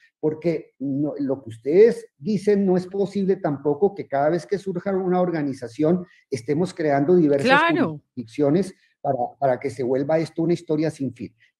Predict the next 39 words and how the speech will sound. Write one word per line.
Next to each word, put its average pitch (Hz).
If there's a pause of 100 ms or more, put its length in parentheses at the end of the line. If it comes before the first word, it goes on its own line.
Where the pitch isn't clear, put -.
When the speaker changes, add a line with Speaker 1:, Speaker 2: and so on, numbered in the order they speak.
(120)
Speaker 1:
Entonces, 220
esto 220 (180)
pretende 175
ser 190
un 196
órgano 185
de 143
cierre, 131 (260)
pero 165
un 180
órgano 233
de 185
cierre 180
no 208
solamente 214
con 156
las 120
farc, 165 (240)
con 143
las 135
disidencias, 175
el 147
Clan 151
del 175
Golfo 180
y 175
el 135
E 135
L 165
N, 208 (260)
sino 170
también 165
con 214
justicia 185
y 190
paz. 226 (580)
Esa 160
justicia 208
transicional 147